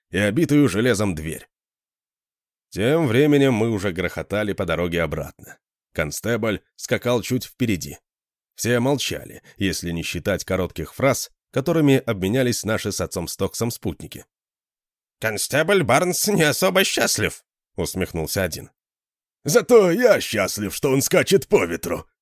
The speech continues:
ответил его товарищ. Когда мы катили через Голдшоу-Бут,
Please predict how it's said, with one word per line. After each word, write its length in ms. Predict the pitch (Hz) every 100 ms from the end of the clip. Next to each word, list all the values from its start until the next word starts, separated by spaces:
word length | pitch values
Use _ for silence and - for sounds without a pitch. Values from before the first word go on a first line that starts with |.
| _ _
ответил 520 | - 82 85 80 - 90
его 280 | 95 76
товарищ. 540 | - 117 90 - - - _ _ _ _ _ _ _ _ _ _
Когда 380 | 85 80 98 139
мы 140 | 131
катили 400 | 104 104 139 120
через 340 | 104 107 95 78
Голдшоу-Бут, 960 | 101 107 80 - 80 76 147 120 -